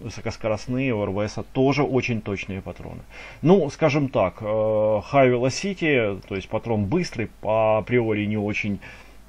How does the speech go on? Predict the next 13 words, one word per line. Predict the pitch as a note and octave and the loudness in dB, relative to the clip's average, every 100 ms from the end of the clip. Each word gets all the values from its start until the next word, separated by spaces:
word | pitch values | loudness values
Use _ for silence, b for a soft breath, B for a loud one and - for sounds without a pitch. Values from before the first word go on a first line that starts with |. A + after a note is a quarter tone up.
| - | -10
э, | A2 A2 | -8 -4
точный, | D#3+ F3+ - C3 A2+ | 2 2 2 -2 0
он | A#2+ C3 A#2+ G#2+ F#2+ F#2+ F2+ F2+ F#2+ F2+ E2+ | 2 2 2 0 -4 -4 -6 -8 -10 -10 -10
затолкает | F#2+ B2 C3 B2+ - - - - - - B2 B2 C3 A#2 G#2+ F#2 | 0 8 10 8 2 -18 -18 -16 2 10 10 10 6 6 4 2
за | A#2+ | -2
пояс | - C#3 A#2 G2+ - G2+ | 0 0 2 0 -4 -10
любого | F#2 F#2+ B2 B2 G#2+ G2 | -6 0 2 4 2 2
другого | G2+ G2 G2+ | -2 -2 -2
производителя, | G#2+ G#2 A2+ B2+ C#3+ A2 F#2 | -2 -2 0 -2 -2 -2 -4
который | F#2 G2+ G2 | -6 -6 -4
делает | F#2+ G2 F#2+ F2+ | -2 -2 -4 -4
точные | - E2 - | -8 -8 -8
сабсоники. | F#2+ - - - - - | -10 -10 -14 -16 -14 -16